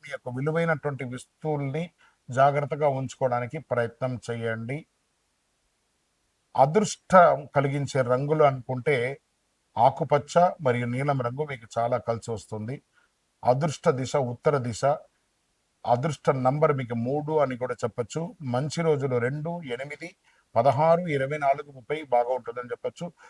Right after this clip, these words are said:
చంద్రాష్టమం నాలుగు మరియు ఐదు.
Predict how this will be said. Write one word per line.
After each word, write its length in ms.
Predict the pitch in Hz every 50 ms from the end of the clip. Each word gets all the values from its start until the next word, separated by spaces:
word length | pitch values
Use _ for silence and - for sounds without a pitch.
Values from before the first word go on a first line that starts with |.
| - _
చంద్రాష్టమం 1040 | _ - - 165 170 180 175 185 180 170 165 151 - - - 131 120 123 120 107 - _ _ _ _ _ _ _ _ _ _ - 135
నాలుగు 600 | 131 131 135 143 151 156 160 151 165 180 233 - _ -
మరియు 260 | 151 127 120 123 127 127
ఐదు. 400 | 123 120 117 120 113 110 120